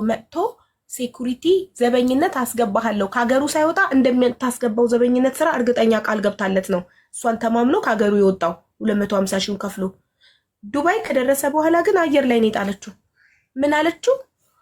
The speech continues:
ወንዳ ወንዷ፣ አዎ ወንዳ ወንዷ ምን አለችው? ሴኩሪቲ ቃል የገባሁልክ ሴኩሪቲ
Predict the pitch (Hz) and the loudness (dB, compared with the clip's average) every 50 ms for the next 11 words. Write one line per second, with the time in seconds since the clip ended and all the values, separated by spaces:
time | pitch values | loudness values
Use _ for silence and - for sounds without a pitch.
0 | _ _ _ _ _ - 233 240 233 247 262 277 285 277 320 - 269 277 262 240 | _ _ _ _ _ -4 -2 0 2 2 2 2 2 2 2 2 4 2 2 2
1 | 226 220 220 202 196 196 190 190 190 190 196 202 - - _ _ _ _ _ 254 | 0 0 -2 -2 -2 -2 -2 -2 -2 -4 -6 -10 -12 -16 _ _ _ _ _ -4
2 | 277 294 294 302 311 339 330 - - 453 523 494 - _ - - - 311 311 - | -2 0 0 0 0 -2 -4 -2 0 0 0 0 -4 _ -18 -8 -8 -8 -6 -4
3 | 294 294 277 - 277 254 240 - - 294 294 285 285 277 285 254 - 285 262 294 | -4 -4 -4 -4 -4 -6 -6 -4 -2 0 0 0 2 0 0 0 0 -4 -2 -2
4 | 262 254 269 - - - 269 - - 269 285 277 | -2 -2 -2 -4 -8 -10 -10 -8 -6 -6 -6 -6